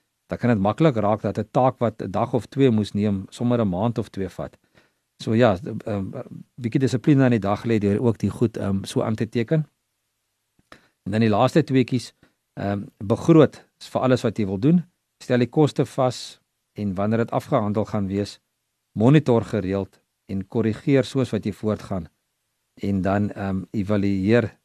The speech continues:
die resultate, beoordeel die resultate. En dan 'n belangrike ding wat ook, wat ons leer hier oor leierskap is dat enigiemand kan 'n, kan 'n skip bestuur,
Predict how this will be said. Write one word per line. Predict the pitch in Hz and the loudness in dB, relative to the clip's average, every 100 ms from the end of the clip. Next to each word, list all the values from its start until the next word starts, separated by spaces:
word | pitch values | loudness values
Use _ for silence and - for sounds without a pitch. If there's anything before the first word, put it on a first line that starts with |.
| - | -10
die | 98 | -6
resultate, | 98 - 101 - 110 107 98 | -6 -8 -8 -4 -2 -2 -4
beoordeel | 95 123 113 113 104 | -2 0 2 2 0
die | |
resultate. | 90 87 92 101 92 90 78 _ _ _ _ _ _ _ | -2 -6 -8 -6 -6 -8 -14 _ _ _ _ _ _ _
En | - 101 | -8 -2
dan | 107 | 0
'n | 107 | 0
belangrike | 110 101 135 139 120 | 0 2 2 2 2
ding | 113 | 2
wat | 113 110 | 0 -4
ook, | 101 | -6
wat | - 104 | -6 -6
ons | 107 | -6
leer | 95 117 | 0 0
hier | 113 | 2
oor | 117 104 | 0 -2
leierskap | 92 110 110 - 98 | 0 0 0 -4 -6
is | 101 | -6
dat | 101 95 _ _ _ _ _ _ _ _ _ - | -6 -8 _ _ _ _ _ _ _ _ _ 2
enigiemand | 170 175 156 151 | 4 6 4 2
kan | - 135 127 | 2 2 2
'n, | 117 | 0
kan | 107 117 | 0 0
'n | 107 | 0
skip | - - 147 - | -2 0 0 0
bestuur, | 113 - 127 101 87 | -4 -2 0 0 -2